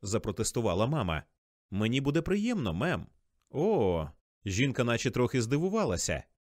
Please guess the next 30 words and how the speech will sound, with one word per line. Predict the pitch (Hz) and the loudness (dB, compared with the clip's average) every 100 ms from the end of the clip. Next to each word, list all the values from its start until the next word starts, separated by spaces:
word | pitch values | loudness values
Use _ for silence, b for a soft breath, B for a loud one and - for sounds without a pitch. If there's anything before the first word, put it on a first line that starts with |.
| - | -4
«Я | 98 147 | 0 2
так | 151 127 | 2 2
досі | 151 156 156 | 2 2 0
і | 143 | 0
не | 139 | 0
назвалася. | 143 131 196 202 98 - 82 - _ _ | 0 0 -2 0 0 0 -2 -4 _ _
Енн | 196 214 | -4 -2
Росс». | 180 101 78 - - _ _ _ | 2 2 0 -6 -12 _ _ _
І | 190 | 0
вона | 185 147 185 | 2 2 0
простягла | 139 117 113 90 92 | 0 0 -2 0 2
руку. | 101 87 80 69 - _ _ _ _ - | 2 0 -2 -6 -8 _ _ _ _ -4
«Я | 127 190 | 0 0
б | - | 0
потиснув, | 160 156 214 - 135 | 0 2 0 2 2
місіс | 123 127 123 120 | 4 2 2 4
Росс, | 120 107 | 2 4
але | 110 117 | 2 4
я | 110 101 | 4 4
правда | 117 131 107 | 2 2 2
дуже | 92 101 101 | 2 2 2
брудний». | 120 135 135 95 73 - _ _ | 2 0 0 0 -2 -8 _ _
Я | 123 160 | -2 0
показав | 151 113 98 110 104 | 0 -2 2 2 2
їй | 113 123 | 2 2
руки. | 117 87 76 - _ - | 0 0 -4 -6 _ -10
Змія, | 90 131 151 139 | -2 0 2 2
мабуть, | 123 127 123 - - | 2 2 2 -2 0
теж | 143 113 - | 2 2 0
заквецяв. | 107 104 92 87 - 80 - | 0 0 2 0 0 -4 -6